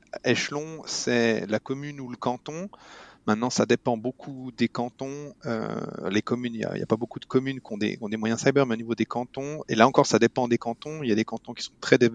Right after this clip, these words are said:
développés, d'autres qui le sont moins. C'est aussi des choix, euh, politiques, euh, stratégiques de taille, et cetera. Et puis effectivement, après, il y a la confédération qui, qui aide. Et là, euh,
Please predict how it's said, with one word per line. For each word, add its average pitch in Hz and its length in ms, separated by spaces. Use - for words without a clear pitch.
développés, 120 520
d'autres 123 520
qui 113 100
le 107 160
sont - 180
moins. 135 280
C'est - 140
aussi 120 180
des 104 160
choix, 131 460
euh, 98 220
politiques, 117 720
euh, 110 140
stratégiques 107 480
de 101 80
taille, 113 380
et 95 80
cetera. - 420
Et - 80
puis - 140
effectivement, 143 400
après, 147 320
il 139 40
y 123 60
a 127 80
la 113 80
confédération 117 800
qui, 104 240
qui 120 220
aide. 139 360
Et 117 100
là, 120 360
euh, 113 80